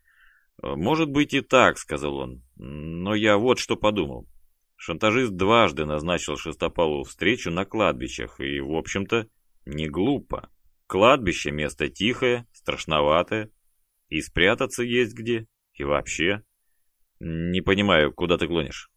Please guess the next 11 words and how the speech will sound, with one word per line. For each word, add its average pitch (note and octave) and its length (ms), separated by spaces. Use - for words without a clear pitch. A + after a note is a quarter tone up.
проворчал C#2+ 480
Орлов. C2+ 320
«Преступники — E3 680
люди C3 320
суеверные A#2 840
и D2 40
не D2+ 80
слишком F2+ 400
оригинальные», — E2+ 680
продолжал C#2 420
Гуров. C2+ 420